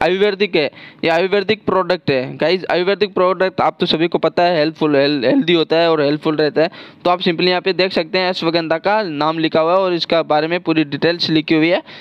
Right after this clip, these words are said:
आप यहाँ पे simply देख सकते हैं। और इसके बारे में हम आपको इसको ओपन करके दिखा देते हैं simply। So अब इसको ओपन कर लेते हैं। ये एक बॉक्स है, अश-, अश्वगंधा का ये एक packet है।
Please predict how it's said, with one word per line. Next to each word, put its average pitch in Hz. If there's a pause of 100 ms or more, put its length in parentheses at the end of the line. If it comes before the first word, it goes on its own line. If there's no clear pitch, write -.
(180)
आप 143
यहाँ 151
पे 180
simply 160
देख 156
सकते 147
हैं। 339 (440)
और 170
इसके 185
बारे 160
में 185
हम 180
आपको 185
इसको 196
ओपन 180
करके 175
दिखा 151
देते 131
हैं 110 (400)
simply। 185
So 190 (100)
अब 160
इसको 175
ओपन 175
कर 170
लेते 165
हैं। 190
ये 175
एक 208 (380)
बॉक्स 160
है, 185
अश-, 175
अश्वगंधा 175
का 180
ये 175
एक 175
packet 151
है। 156